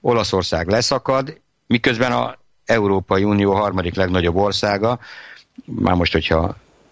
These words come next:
ö, nem számítjuk Angliát, és, és akkor majd a kontinens legnagyobb országa, és, és, és ezáltal hát meghatározó, és például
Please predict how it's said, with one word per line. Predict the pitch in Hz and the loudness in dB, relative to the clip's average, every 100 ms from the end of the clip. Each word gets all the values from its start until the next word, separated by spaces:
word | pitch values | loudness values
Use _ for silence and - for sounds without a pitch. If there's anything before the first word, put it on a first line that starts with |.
| _ _ _ _ _ _ - | _ _ _ _ _ _ 0
ö, | 85 82 80 | 4 4 4
nem | 82 92 | 4 2
számítjuk | 85 87 80 82 80 92 | 2 0 0 0 -2 0
Angliát, | 98 110 131 131 | 2 2 0 0
és, | 123 110 - _ - | 0 -2 -4 _ -4
és | - | 0
akkor | 139 - 151 151 170 - _ _ _ _ _ _ _ _ _ _ _ _ _ | 0 0 -2 -2 -8 -20 _ _ _ _ _ _ _ _ _ _ _ _ _
majd | - 87 | 2 2
a | 76 | 2
kontinens | 107 104 104 98 | 2 2 0 0
legnagyobb | 110 107 113 113 | -2 0 0 2
országa, | 120 131 131 | 0 0 0
és, | 135 139 | -2 0
és, | 123 - 165 139 _ _ _ - | -2 -2 -6 -20 _ _ _ -6
és | 131 135 147 | -2 0 0
ezáltal | 135 135 131 127 131 | 0 0 -2 -2 -2
hát | 123 120 - | -2 -4 -4
meghatározó, | 131 131 - 95 92 95 101 117 | -4 -2 -4 -2 0 0 0 0
és | 110 | 0
például | 131 135 120 113 107 123 | 0 0 2 0 2 0